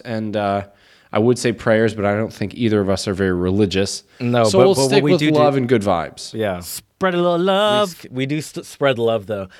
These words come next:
Speaker 2: And I do believe, and this is not meme news, but I heard this from a friend, so I haven't actually checked this, but that they did quickly after that enact some sort of, uh, law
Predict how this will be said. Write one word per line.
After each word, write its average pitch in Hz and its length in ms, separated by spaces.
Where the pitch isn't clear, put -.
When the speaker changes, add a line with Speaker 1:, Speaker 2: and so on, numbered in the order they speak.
Speaker 2:
And 165 200
I 175 100
do 196 180
believe, 190 460
and 151 180
this 185 140
is 165 160
not 151 260
meme 143 260
news, 160 200
but 127 100
I 123 80
heard 123 160
this 120 140
from 113 240
a 104 80
friend, 117 560
so 127 200
I 113 200
haven't 117 180
actually 110 240
checked 107 320
this, 131 300
but 156 140
that 160 120
they 165 140
did 175 500
quickly 165 480
after 131 300
that 131 200
enact 117 340
some 113 140
sort 117 240
of, 95 300
uh, 107 540
law 110 500